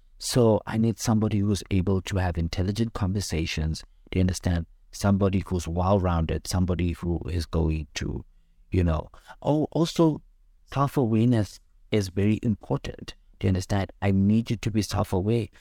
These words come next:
because most people are not self-aware. And that is an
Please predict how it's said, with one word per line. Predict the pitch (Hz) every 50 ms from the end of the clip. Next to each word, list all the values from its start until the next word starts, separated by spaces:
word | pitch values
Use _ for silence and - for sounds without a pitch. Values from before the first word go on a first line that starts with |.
| - - - -
because | - 101 - - 104 98 95 95 - - -
most | - 101 110 120 - -
people | - 117 - 117 107
are | 98 90
not | 92 90 101 131 -
self-aware. | - - - - - - - 50 50 50 - - _ - _ _ _ _ _ _ _ _ _
And | 101 104 98 95 87 92 87 87 - - -
that | - 101 104 104 - -
is | 101 101 98 95 - -
an | 92 90 82 85 87